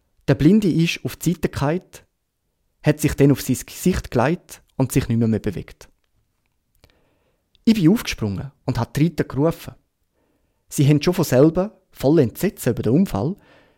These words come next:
ihre Ross angehalten gehabt. Und ich hab sofort erkannt, wer sie gesehen sind. Der eine ist der junge Bursch gsi, der vom Dorf aus zum Doktor Livesey gerettet gsi ist. Die anderen sind Zollbeamte gsi,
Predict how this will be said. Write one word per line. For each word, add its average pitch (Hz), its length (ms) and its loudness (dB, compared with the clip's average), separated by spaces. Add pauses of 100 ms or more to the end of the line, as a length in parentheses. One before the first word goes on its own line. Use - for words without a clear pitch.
(300)
ihre 131 220 4
Ross - 320 -2
angehalten - 540 -10
gehabt. - 300 -14 (280)
Und 135 200 -2
ich 165 60 6
hab 165 100 4
sofort 170 360 0
erkannt, 127 560 -4 (280)
wer 117 100 2
sie 135 140 -2
gesehen 160 180 0
sind. - 380 -8 (1160)
Der 143 120 2
eine 208 280 4
ist 123 200 -2
der 127 80 0
junge 147 220 4
Bursch 165 320 -2
gsi, 202 420 -4 (240)
der 135 80 0
vom 123 180 -2
Dorf 165 420 -2
aus 196 280 -2
zum 131 160 -4
Doktor - 280 -4
Livesey 156 420 -2
gerettet - 380 -6
gsi - 180 -10
ist. - 300 -16 (560)
Die 143 100 4
anderen 190 320 0
sind 190 240 -2
Zollbeamte 120 600 -2
gsi, - 280 -14